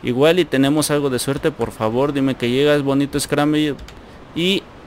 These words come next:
ahí estaría, sí. Fíjate que, qué buena onda. Nos brincamos básicamente toda la mega rampa. <laughs> Lo, lo hicimos súper bien,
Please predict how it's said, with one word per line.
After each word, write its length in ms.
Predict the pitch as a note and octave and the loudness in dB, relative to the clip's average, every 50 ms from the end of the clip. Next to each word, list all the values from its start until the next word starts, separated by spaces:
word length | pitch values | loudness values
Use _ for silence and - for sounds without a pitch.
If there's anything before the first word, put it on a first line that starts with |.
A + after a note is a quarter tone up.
| - - | -14 -6
ahí 420 | - C3+ C#3 C3+ C#3 D3 D3 C#3+ C#3 | 0 2 4 4 4 4 6 6 6
estaría, 680 | C3+ B2+ - - A#2 G#2+ G#2+ A2 A#2+ B2+ B2+ A#2 A2 | 4 4 2 0 0 2 2 2 2 4 4 4 4
sí. 340 | G#2 - - C#3+ C#3 C3 G#2+ - - - - - - - - - - - - - - - - - - - - - - - - - | 2 2 0 0 0 0 -2 -4 -10 -20 -20 -20 -20 -20 -20 -20 -20 -20 -20 -20 -20 -20 -20 -20 -20 -20 -20 -20 -20 -20 -20 -10
Fíjate 380 | - - C3+ C#3+ D3+ D3 - C#3 | -4 0 2 2 2 0 -2 -6
que, 360 | - - C#3 C#3+ D3+ D#3 - - - - - | -2 0 2 2 2 2 0 -4 -12 -20 -8
qué 320 | - - D3 D3+ D#3 - - - | -2 0 2 2 2 0 -4 -8
buena 500 | - C3+ B2+ C3+ C#3 C#3 C#3+ C#3+ C3+ C3 | -10 -6 -2 0 2 2 2 2 2 2
onda. 340 | C3 C3+ C#3 C#3 D3+ E3 F3 - - - - - - - - - - - - - - | 2 2 2 4 2 2 0 -4 -12 -20 -20 -20 -20 -20 -20 -20 -20 -20 -20 -10 -4
Nos 200 | B2+ C3 D3 D3 | -2 0 0 0
brincamos 520 | D3 C3 B2+ A#2 - C3+ C3 C#3 C3+ B2+ | 0 -2 -2 0 2 2 2 2 2 2
básicamente 560 | C3 C3+ - - - C3 B2+ C3 C3 C3 C#3 | 2 0 0 -2 -2 -2 0 0 0 -2 -4
toda 180 | B2+ - C#3 C#3 | -4 0 2 2
la 140 | C3+ B2 A2 | 4 4 2
mega 260 | G#2+ G#2+ G#2 G#2 G#2+ | 2 2 0 0 2
rampa. 380 | A#2 C3 C#3+ D#3+ D3 - D#3+ C3 - - - - - | 2 2 2 4 4 2 2 2 0 -8 -6 -2 0
<laughs> 140 | D3 B2 - C#3+ C3+ - - - - - - - - - - - - - - - - - | 0 0 0 -2 -4 -4 -6 -10 -10 -14 -14 -14 -12 -12 -12 -12 -12 -12 -14 -10 -2 4
Lo, 260 | A#2 A#2+ A#2+ B2 B2 - | 6 8 8 8 6 4
lo 140 | - C3 C3+ | 4 6 6
hicimos 440 | C3+ C3 - - F#3+ F#3+ G3 F#3+ - | 6 6 4 2 2 4 4 2 2
súper 480 | - - - - F3+ F3+ - E3 C#3+ | 0 0 2 2 2 4 4 4 6
bien, 300 | B2+ C3+ C#3+ D#3+ F3 E3+ | 6 4 4 4 2 0